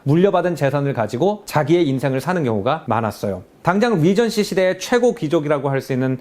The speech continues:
리전트 부부가 그런 식으로 연애를 했습니다. 서로 얼굴을 보지 않은 상태에서 결혼을 했고요. 나중에 부부가 같이 살지 않았어요. 리전트의 부인 같은 경우에는 이탈리아로 혼자 가게 되고,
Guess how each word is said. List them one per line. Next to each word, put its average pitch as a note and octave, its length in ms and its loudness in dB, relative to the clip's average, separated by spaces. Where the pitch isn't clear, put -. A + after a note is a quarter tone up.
리전트 G3+ 640 2
부부가 D3 600 -2
그런 A3+ 260 2
식으로 D3+ 400 0
연애를 A#2+ 340 0
했습니다. A2+ 520 -4
서로 G#3+ 300 2
얼굴을 F#3 500 4
보지 D#3 220 0
않은 D3 240 0
상태에서 C#3 460 0
결혼을 A#2+ 340 -2
했고요. E3+ 480 -2
나중에 E3 380 0
부부가 E3 320 0
같이 D#3 240 -6
살지 D3 200 0
않았어요. B2 420 -4
리전트의 A3+ 440 2
부인 G3 300 2
같은 F#3+ 200 0
경우에는 E3+ 520 0
이탈리아로 D#3 560 0
혼자 D#3+ 260 -2
가게 A#2+ 240 -2
되고, A2+ 400 0